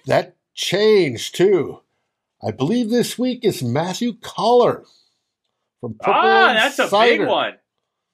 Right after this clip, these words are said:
Speaker 1: Yes.
Speaker 2: All right, that, that's gonna be a fun conversation.
Speaker 1: And hopefully about
Speaker 2: And then
Speaker 1: that time period,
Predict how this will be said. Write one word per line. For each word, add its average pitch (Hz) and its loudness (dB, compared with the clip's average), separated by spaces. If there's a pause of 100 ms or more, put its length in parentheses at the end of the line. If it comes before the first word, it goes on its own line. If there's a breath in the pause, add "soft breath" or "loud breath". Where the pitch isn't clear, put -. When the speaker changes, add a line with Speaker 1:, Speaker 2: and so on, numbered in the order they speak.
(180)
Speaker 1:
Yes. 135 -4
Speaker 2:
All 175 -2
right, 151 -2
that, 143 -2 (180)
that's 135 -6
gonna 165 -10
be 160 -6
a 147 -4
fun 147 -6
conversation. 135 -4
Speaker 1:
And 160 0
hopefully 240 2
about 180 2
Speaker 2:
And - -6
then 185 -2
Speaker 1:
that 180 -20
time 190 -2
period, 180 0